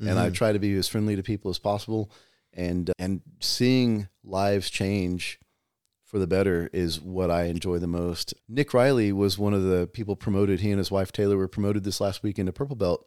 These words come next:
Speaker 1: and he
Speaker 2: Mm-hmm.
Speaker 1: said that was his story. He came in three or four years ago. He was an overweight beer delivery
Speaker 2: Mm-hmm.
Speaker 1: driver, be-, delivery truck driver. And so I guess he, I think he's, like, one ninety now, super fit guy,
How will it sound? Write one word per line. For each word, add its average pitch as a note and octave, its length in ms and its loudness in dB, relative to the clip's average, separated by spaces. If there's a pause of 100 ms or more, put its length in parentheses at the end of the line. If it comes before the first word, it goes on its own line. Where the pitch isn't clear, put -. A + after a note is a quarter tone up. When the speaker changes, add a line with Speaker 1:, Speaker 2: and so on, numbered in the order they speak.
Speaker 1:
and G2+ 140 0
he A2+ 80 4
Speaker 2:
Mm-hmm. - 60 2
Speaker 1:
said G2 320 2 (120)
that A2+ 140 2
was G2+ 140 -4
his A2 100 -2
story. C3+ 280 -4
He G2+ 100 0
came G#2 240 2
in G2+ 220 0 (520)
three G2+ 140 -4
or G#2 60 0
four A#2 180 0
years G2+ 240 2
ago. G2 400 4
He F#2+ 180 0
was F#2 220 2
an F2+ 100 0
overweight F#2+ 560 2 (520)
beer F#2+ 240 0
delivery E2+ 640 -2 (300)
Speaker 2:
Mm-hmm. G#2 200 -6
Speaker 1:
driver, D#2+ 480 0
be-, G2 260 0
delivery G#2+ 400 0
truck F2 260 -2
driver. E2 420 0 (1040)
And F#2+ 280 2
so G#2+ 160 4
I G2 80 4
guess F#2+ 240 2
he, G#2 200 2
I - 420 -12
think C#3 140 2
he's, B2 80 2
like, A#2 160 0
one G2+ 160 4
ninety F2+ 320 0
now, F2+ 320 0
super - 340 0
fit - 240 0
guy, E2+ 400 0